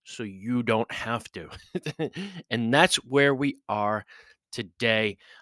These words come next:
Um, you know, I had something else lined up. And by the way, I have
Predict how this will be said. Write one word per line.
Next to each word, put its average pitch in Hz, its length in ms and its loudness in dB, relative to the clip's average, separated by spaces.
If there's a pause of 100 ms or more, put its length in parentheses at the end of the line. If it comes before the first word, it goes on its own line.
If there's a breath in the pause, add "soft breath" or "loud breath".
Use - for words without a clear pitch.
Um, 92 580 -8 (1040)
you 127 120 0
know, 127 120 8
I 120 40 10
had 139 220 6
something 147 300 -2
else 131 240 2
lined 127 260 0
up. 120 140 -4 (320 loud breath)
And 127 100 -8
by 190 140 10
the 170 80 6
way, 135 180 4 (480 soft breath)
I 127 80 -2
have 156 240 -2